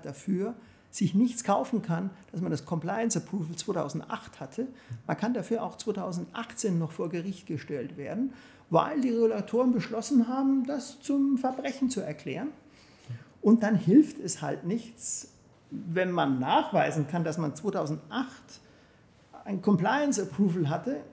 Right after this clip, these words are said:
ja, das ist völlig irrelevant, weil die Zeit sich geändert hat und weil es eben einen Schock gab. Wenn's diesen Schock nicht gegeben hätte, dann kann man zweitausendachtzehn sagen, „Nee, nee, nee, nee, nee,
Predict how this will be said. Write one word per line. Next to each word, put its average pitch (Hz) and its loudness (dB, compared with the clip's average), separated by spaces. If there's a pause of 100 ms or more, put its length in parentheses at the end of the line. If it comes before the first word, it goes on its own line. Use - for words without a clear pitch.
(100)
ja, 208 -4 (920)
das 170 -4
ist 208 -6
völlig 262 2
irrelevant, 156 2
weil 160 -4
die 165 -2
Zeit 196 -6
sich 196 -8
geändert 214 2
hat 220 0
und 160 4
weil 175 2
es 196 -2
eben 196 -2
einen 175 -4
Schock - -6 (180)
gab. - -14 (360)
Wenn's 196 6
diesen 226 6
Schock 262 4 (140)
nicht 294 8
gegeben 185 0
hätte, - -4 (540)
dann 247 4
kann 269 8
man 285 6
zweitausendachtzehn 254 2
sagen, 208 2 (180)
„Nee, 175 8
nee, 170 8
nee, 147 6
nee, 131 2
nee, 127 -4